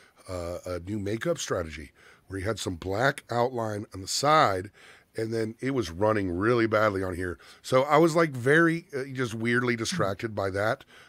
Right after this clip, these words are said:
But other than that, a fine segment that maybe they could have done with all four of them in the ring.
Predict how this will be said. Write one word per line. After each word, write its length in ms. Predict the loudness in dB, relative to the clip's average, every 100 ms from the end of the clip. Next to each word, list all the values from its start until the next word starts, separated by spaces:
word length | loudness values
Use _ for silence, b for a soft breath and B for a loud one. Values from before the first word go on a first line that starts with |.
| b
But 220 | 0 0
other 160 | 2 2
than 80 | 2
that, 240 | 2 0
a 160 | -2 -4
fine 500 | -2 2 2 2 -4 b b b b -10
segment 640 | -4 2 2 2 0 -2 -2
that 220 | -2 0
maybe 260 | -2 0
they 160 | -2 -4
could 160 | -4 -4
have 160 | -2
done 240 | 0 0 0
with 140 | 0
all 100 | 0
four 220 | 0 -2
of 80 | -2
them 100 | -4
in 60 | -8
the 60 |
ring. 160 | -10 -12